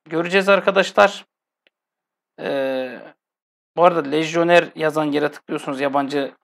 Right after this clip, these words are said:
şeyi için arkadaşlar. Ve baktığınız zaman transfer market değeri en yüksek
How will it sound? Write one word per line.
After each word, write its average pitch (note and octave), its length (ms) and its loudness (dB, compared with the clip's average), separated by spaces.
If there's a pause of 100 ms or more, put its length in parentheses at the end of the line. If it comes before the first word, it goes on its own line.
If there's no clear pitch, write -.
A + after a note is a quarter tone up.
(180)
şeyi C#3+ 300 -8
için C3+ 180 -10
arkadaşlar. C#3 600 0 (480)
Ve F#3 160 2
baktığınız G#3 420 6
zaman E3+ 260 2
transfer F#3 400 2
market E3+ 440 0
değeri D#3+ 260 4
en F3 240 -2
yüksek D#3 640 -8